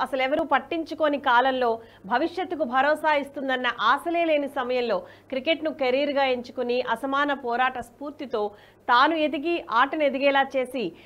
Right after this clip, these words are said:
లక్షల మంది అమ్మాయిలకు తాము క్రికెట్ ఆడగలమన్న ధీమానిచ్చిన మహిళల క్రికెట్ దిగ్గజం మిథాలీ రాజ్ ముప్పై తొమ్మిదేళ్ల వయసులో రిటైర్మెంట్ ప్రకటించారు. ఆటతో, నాయకత్వంతో, వ్యక్తిత్వంతో మహిళల క్రికెట్ స్థాయి పెంచి,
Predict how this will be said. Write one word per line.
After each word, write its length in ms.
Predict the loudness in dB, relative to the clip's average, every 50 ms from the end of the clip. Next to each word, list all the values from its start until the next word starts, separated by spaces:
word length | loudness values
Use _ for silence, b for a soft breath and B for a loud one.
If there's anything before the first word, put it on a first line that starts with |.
| B B 2
లక్షల 380 | 2 2 2 0 0 0 2
మంది 240 | 2 0 0 0 0
అమ్మాయిలకు 680 | 0 0 0 0 0 0 0 0 -2 -2 -2 -4 -4
తాము 380 | 0 2 2 4 4 4 2 0 -2
క్రికెట్ 400 | -2 -4 -2 0 0 -2 -2 -2 0 4
ఆడగలమన్న 680 | 4 6 6 6 4 2 2 0 0 -2 -2 -2 -4
ధీమానిచ్చిన 640 | -4 -4 -4 -2 0 0 0 -2 -4 -4 -4 -4 -2
మహిళల 440 | -2 -2 -2 -2 0 0 0 0 -2
క్రికెట్ 420 | -2 -4 -6 -4 -2 -4 -2 -2
దిగ్గజం 400 | -2 -2 0 0 0 2 0 0
మిథాలీ 400 | -2 -2 -2 0 2 2 2 2
రాజ్ 320 | 2 2 2 2 0 -4 -10 b b b b b b
ముప్పై 300 | -2 -2 0 0 0 0
తొమ్మిదేళ్ల 400 | 2 2 2 2 2 2 2 2
వయసులో 400 | 2 2 2 0 0 -2 0 0
రిటైర్మెంట్ 500 | 0 0 0 0 0 0 0 -2 -6 -4
ప్రకటించారు. 580 | -6 -6 -6 -6 -8 -10 -8 -4 -4 -4 -4 -4 -8 b b b b b b 2
ఆటతో, 560 | 4 6 6 6 4 2 2 4 4 4 4
నాయకత్వంతో, 760 | 4 2 2 2 2 0 -2 -4 -4 -4 -6 -4 -2 -2 0 0 0
వ్యక్తిత్వంతో 720 | 0 -2 -2 -4 -6 -4 -2 -2 -2 -2 -2 -2 -2 -2 -4 -6 -6
మహిళల 380 | -4 -2 0 2 2 2 2 0
క్రికెట్ 360 | -2 -4 -6 -4 -4 -4 -6
స్థాయి 380 | -8 -12 -6 -2 -2 -2 -2 -2
పెంచి, 540 | -2 -4 -4 -4 -6 -8 -8 -8 -8 -8